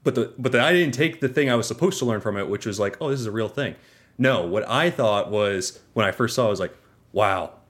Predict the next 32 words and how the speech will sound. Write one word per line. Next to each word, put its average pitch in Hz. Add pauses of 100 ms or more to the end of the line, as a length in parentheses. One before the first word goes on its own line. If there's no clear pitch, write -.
(160)
I 90
wish 131
that 120
was 92
real." 107
<laughs> - (1300)
Because, 180 (300)
because, 175
and 170
this 214
is 214
the 165
thing, 165
I 123
think 143
a 135
lot 120
of 104
historians, 117
you 101
can 104
read 120
it 117
from, 117
like, 98
Playing 117
at 98
the 95
World, 107 (320)
but, 120
like, 104 (640)
from 117